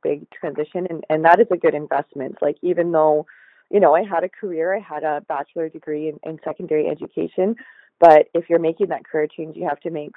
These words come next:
some kind of big changes, I do believe, in order to make sure that you're gonna make the right decision, um, with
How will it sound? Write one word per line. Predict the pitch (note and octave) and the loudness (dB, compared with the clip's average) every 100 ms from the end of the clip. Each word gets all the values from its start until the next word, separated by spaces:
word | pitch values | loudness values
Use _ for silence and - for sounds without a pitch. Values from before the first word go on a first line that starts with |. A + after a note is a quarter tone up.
| - | -12
some | D3 D3 - _ - | -10 -10 -14 _ -4
kind | D3+ | -2
of | D3 _ _ - | -2 _ _ 6
big | D#3+ D3+ - _ _ _ _ _ _ _ _ _ _ - | 6 4 -4 _ _ _ _ _ _ _ _ _ _ -2
changes, | G3+ F#3 F3+ E3 | 0 2 4 4
I | - F3 E3+ | 6 4 2
do | G#3 G#3 | -10 -6
believe, | G3 E3+ E3+ F#3+ _ | -6 -6 -6 -6 _
in | F3+ E3 | -10 -6
order | D#3+ E3 | -4 -4
to | E3+ F#3+ | -8 -12
make | D3+ - | -14 -8
sure | D#3 | -6
that | D3+ D3 | -4 -4
you're | D#3 D3+ | -6 -6
gonna | E3+ | -6
make | D3+ C#3+ - | -8 -12 -8
the | F3 | -4
right | F3+ - | -4 -4
decision, | F#3+ F3 F3 F#3 G3 - | -10 -8 -6 -8 -6 -4
um, | D#3+ D3 D3 D3 _ - _ - | -2 -2 -6 -12 _ -20 _ 0
with | D#3+ | 2